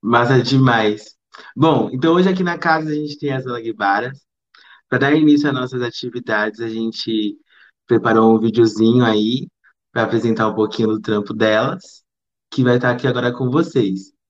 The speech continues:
Então, daqui a pouquinho a gente volta pra cá, pra telinha, e a gente começa a nossa resenha, o nosso papo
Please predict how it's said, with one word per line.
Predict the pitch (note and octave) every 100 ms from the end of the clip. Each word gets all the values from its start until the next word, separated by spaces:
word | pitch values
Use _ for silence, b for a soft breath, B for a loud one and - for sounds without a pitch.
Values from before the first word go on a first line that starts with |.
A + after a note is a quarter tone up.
| _ _ _ _
Então, | A2 G#2+ B2+ B2 B2+ B2+ B2
daqui | B2+ C#3+
a | C3+
pouquinho | C#3 C#3
a | C3
gente | C#3
volta | B2 A#2+ A#2 A#2
pra | B2
cá, | - A#2 C3
pra | C3+
telinha, | A#2+ A2+ A#2 C#3
e | C#3
a |
gente | C3+ C3
começa | - C3 A#2+ A#2 - A#2+ - _ _ b b
a | G#2
nossa | A2 A#2
resenha, | A2+ A2 G#2+ G#2+
o | G#2+
nosso | G#2 - -
papo | G#2 G2+ - G#2+ G#2